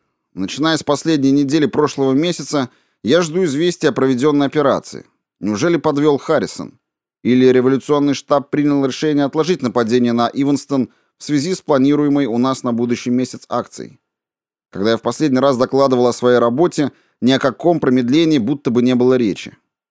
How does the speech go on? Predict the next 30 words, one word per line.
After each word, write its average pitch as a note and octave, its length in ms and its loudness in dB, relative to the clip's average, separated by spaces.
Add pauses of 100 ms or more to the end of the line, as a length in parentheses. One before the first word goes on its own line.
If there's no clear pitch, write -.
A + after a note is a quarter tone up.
(140)
Похоже, A#2+ 400 0
проблема B2 440 2
с - 60 -10
Харрисоном, F#2+ 680 -4
будь F#2+ 260 -6
он F#2+ 100 -6
проклят. F2+ 440 -6 (720)
Когда G#2+ 260 0
я, D#3 200 2
прежде D3+ 360 -2
чем C#3 180 0
ехать C#3 280 0
в G#2 80 -4
Даллас, C#3+ 500 2 (360)
пересчитал C3+ 540 0
возможности A#2 600 0
снарядов, C3+ 600 -2 (260)
в G2 60 -8
зависимости B2+ 560 0
от A2+ 100 -2
расчетов A#2+ 460 -2
дальности C3+ 460 0
и - 20 -4
точности A#2 460 -4
попадания, A2+ 640 -2 (320)
предоставленных B2 680 0
мне C#3+ 160 0
нашими B2 380 0
чикагскими A#2+ 600 -4
минометчиками B2 840 -2